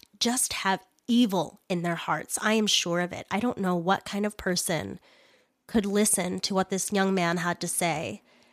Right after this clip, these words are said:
and not have some sort of response to that. I don't understand. To calm Elijah down, paramedics injected him with five hundred milligrams of ketamine. At the scene, they estimated his height and weight to be higher,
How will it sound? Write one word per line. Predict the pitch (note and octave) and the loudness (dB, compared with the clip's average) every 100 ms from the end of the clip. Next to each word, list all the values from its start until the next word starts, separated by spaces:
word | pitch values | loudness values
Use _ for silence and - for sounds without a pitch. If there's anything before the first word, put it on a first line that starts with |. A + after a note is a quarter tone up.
| _ _ - | _ _ 0
and | G3+ | 4
not | F#3 F3+ - _ - | 6 6 2 _ -2
have | - F#3 | 2 4
some | - F#3 | 2 0
sort | F3+ F3 | 2 0
of | E3 | -2
response | F3 - D#3+ D#3+ - - | -4 -4 -4 -4 -4 -4
to | D3+ | -4
that. | - A#1+ - - | -4 -6 -8 -6
I | F#3+ | -2
don't | F3+ - | -2 -2
understand. | F3 E3 - - - - - - _ _ _ _ _ _ _ _ _ _ _ - | -4 -4 -2 -4 -8 -10 -12 -14 _ _ _ _ _ _ _ _ _ _ _ -6
To | A3 | -6
calm | - G3+ G#3 | 0 4 4
Elijah | A#3+ G#3 G3+ A3+ | 6 6 4 0
down, | G#3 E3+ D3+ E3 F#3 | -2 -2 -2 -4 -8
paramedics | - F#3+ G#3 G#3 F#3+ F#3 - | -2 2 4 4 2 -2 -4
injected | G3 F#3 E3+ - F#3+ | -2 0 -2 -2 -6
him | G3 F#3+ G3 | -2 0 2
with | F3+ F3 | 0 -2
five | - F3+ F#3 G3+ | -2 2 2 0
hundred | - F3+ F3+ F#3 | -2 -2 0 0
milligrams | F3 E3+ F3 F#3 G3 G3 G#3 G3 | 0 0 -2 0 2 2 2 0
of | G#3 - | -4 -8
ketamine. | - F3 E3+ D#3+ G#2+ - _ _ _ _ _ _ _ _ _ _ | -4 -2 0 -2 -6 -10 _ _ _ _ _ _ _ _ _ _
At | G#3 G#3 | 4 4
the | |
scene, | - A3+ A3 G#3+ | 2 6 6 6
they | G#3+ - | 4 2
estimated | G3 - A3 G#3 G#3 - | 0 2 2 2 2 0
his | G3+ | -2
height | - G3 F#3+ - | 0 -2 0 0
and | G3 | 0
weight | F#3 F3+ - | 2 0 -2
to | G3 | -4
be | F#3 | -4
higher, | - - F#3 F3+ E3+ F#3 | -4 0 0 2 -2 -4